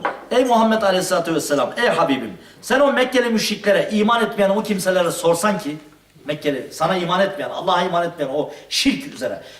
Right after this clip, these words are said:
Yani Allah'a iman ediyor ama aslında Allah'ın yanında başka putlara da iman eden, o müşrik koşan müşriklere soracak olsan neyi? "Men halakas semavati vel arda." Bu gökleri ve yeryüzünü kim yarattı diye soracak olsan ne der başka?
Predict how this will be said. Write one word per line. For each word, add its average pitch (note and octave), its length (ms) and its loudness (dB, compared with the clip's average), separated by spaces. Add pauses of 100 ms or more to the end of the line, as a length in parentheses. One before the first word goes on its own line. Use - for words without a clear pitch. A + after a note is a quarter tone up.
Yani B3 160 2
Allah'a C#4 340 2
iman C#4+ 240 4
ediyor F4+ 220 2
ama G#3+ 420 2
aslında G#3+ 360 0 (240)
Allah'ın B3 320 4
yanında B3+ 320 2
başka D#4 460 2 (300)
putlara C4 380 2
da G#3 100 4
iman F#3+ 380 0
eden, D#3+ 320 0
o G#3 120 0
müşrik G3 540 -2
koşan D#3+ 300 -2
müşriklere G3 600 0 (200)
soracak B3+ 540 2
olsan E3+ 340 2 (100)
neyi? B3+ 440 0 (240)
"Men E4+ 240 2
halakas B3 420 2
semavati A3 560 2
vel F#3+ 60 4
arda." C#3+ 360 0 (280)
Bu A3 160 -2
gökleri C4+ 420 4
ve C4+ 80 4
yeryüzünü B3+ 420 0
kim D4 200 0
yarattı A3+ 360 2
diye G3+ 140 4
soracak F3+ 460 2
olsan F#3+ 380 0 (420)
ne C#4+ 180 4
der - 400 0
başka? C#4+ 400 2